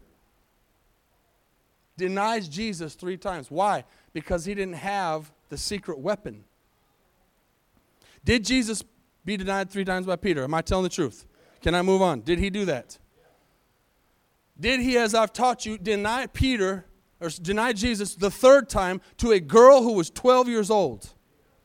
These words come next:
Is there any of you men, and I know you won't raise your hand, but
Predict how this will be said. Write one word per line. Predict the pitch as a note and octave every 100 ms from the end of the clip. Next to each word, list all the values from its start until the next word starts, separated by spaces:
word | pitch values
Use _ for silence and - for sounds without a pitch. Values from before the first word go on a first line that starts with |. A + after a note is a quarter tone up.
| _ _ - _ _ _ _ _ _ _ _ _ _ _ _ _ _ _ _ _ _ _ _ _ _ _
Is | - F#3+
there | G#3 G#3+
any | C4+ C#4
of | B3+
you | B3
men, | A#3+ B3+ A#3+ G#3+
and | G3
I | F3+ D3+
know | G#3+
you | G3
won't | G3 G3
raise | F#3 F3+
your | F3+
hand, | G3 G3
but | D#3+ E3+